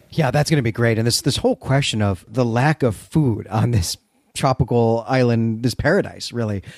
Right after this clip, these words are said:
is a, a bit of a, a mystery, and it's, it's quite interesting, I think. This section of the novella is actually pretty heavy on the engineering, which I just don't think I noticed until I sat down to take notes on it, because it all moves in and out of their conversations. And, and also, I guess, because it's compelling on its own right. So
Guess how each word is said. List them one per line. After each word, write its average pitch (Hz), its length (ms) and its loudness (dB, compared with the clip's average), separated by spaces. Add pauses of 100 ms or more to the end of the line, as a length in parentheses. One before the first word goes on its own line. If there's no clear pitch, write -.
(140)
is 131 180 2
a, 123 280 2 (120)
a 160 300 -2
bit 165 160 2
of 226 80 0
a, 147 220 2
a 135 80 2
mystery, 135 320 0
and 101 80 -2
it's, 107 180 -4
it's 135 160 0
quite - 360 -2
interesting, 120 440 -2
I 95 120 -4
think. 98 280 -6 (580)
This 254 140 0
section 214 260 2
of 160 80 2
the 151 80 4
novella 147 260 2
is 160 340 2
actually 131 400 2
pretty 120 200 2
heavy 113 280 0
on 120 200 0
the 117 80 2
engineering, 110 520 2
which 110 200 -2
I 214 80 -4
just 262 160 -6
don't 240 120 0
think 208 100 4
I 180 80 4
noticed 165 400 0
until 147 180 2
I 131 60 4
sat 127 280 0
down 131 260 4
to 131 60 0
take 120 260 2
notes 131 320 2
on 104 160 0
it, 98 80 -10
because 117 240 0
it 131 60 2
all 139 300 2 (280)
moves 147 380 2
in 165 200 0
and 139 140 2
out 127 200 2
of 117 120 2
their 113 140 4
conversations. 117 920 0
And, 143 140 2
and 170 120 2
also, 151 200 4
I 123 40 2
guess, 113 140 0
because 113 260 0
it's 113 120 -6
compelling 123 440 2
on 107 120 -2
its 101 200 -6
own 156 220 2
right. 98 260 -2
So 127 200 2